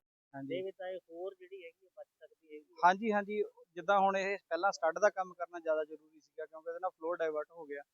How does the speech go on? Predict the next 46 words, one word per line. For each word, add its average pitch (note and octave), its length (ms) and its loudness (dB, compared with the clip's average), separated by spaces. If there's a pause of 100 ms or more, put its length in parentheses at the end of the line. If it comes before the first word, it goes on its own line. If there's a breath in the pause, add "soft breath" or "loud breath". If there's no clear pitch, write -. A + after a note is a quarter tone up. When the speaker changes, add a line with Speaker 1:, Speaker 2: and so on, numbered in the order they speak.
(340)
Speaker 1:
ਹੁਣ F3 200 2
ਅਸੀਂ G3 240 -6
further F3 260 2
ਉਹਦੇ F#3 240 -2
ਉੱਤੇ F3+ 240 -8
ਵੀ E3 100 -16
ਕੰਮ D3+ 240 -8
ਕਰਾਂਗੇ D#3+ 400 -10
ਤੇ D#3+ 120 -16
ਉੱਥੇ D#3 220 -16
ਨਾਲ D#3 200 -2
ਦੀ D#3 80 -6
ਨਾਲ D#3 140 -6
ਜੰਬੋ D3 300 -8
ਬੈਗਸ D3+ 380 -12 (360)
ਜਿਹੜੇ D3 280 -8
ਹੁੰਦੇ C#3+ 260 -4
ਵੱਡੇ C#3+ 240 -10
ਬੈਗਾਂ C#3+ 340 -12
ਦੀ C#3+ 40 -20
ਤੁਸੀਂ - 260 -20
ਗੱਲ C#3 160 -12
ਕਰਦੇ - 340 -14
ਹੋ, - 40 -18 (520)
ਉਹ E3+ 320 0 (400)
ਭਰ E3 160 2
ਕੇ D#3+ 220 -8
ਮਿੱਟੀ D#3 340 -10
ਦੇ E3 120 -12
ਨਾਲ D3+ 300 -4
ਤੇ D#3 160 -18
ਉਹ D#3+ 240 -4
ਅਸੀਂ D3+ 220 -10
ਉੱਥੇ D#3 320 -12 (120)
ਲਗਾ C#3 300 -4
ਰਹੇ D3+ 160 -8
ਹਾਂ, D3+ 80 -12
ਜਿਸ C#3+ 220 -16
ਨਾਲ D3+ 200 -10
ਵੀ C#3+ 140 -20 (420)
ਢਾਹ E3 140 6
ਬਿਲਕੁਲ D#3 340 -6
ਹੀ F3 60 -4
ਬੰਦ C#3+ 260 -6
ਹੋ C#3 160 -14
ਜਾਏ। - 80 -20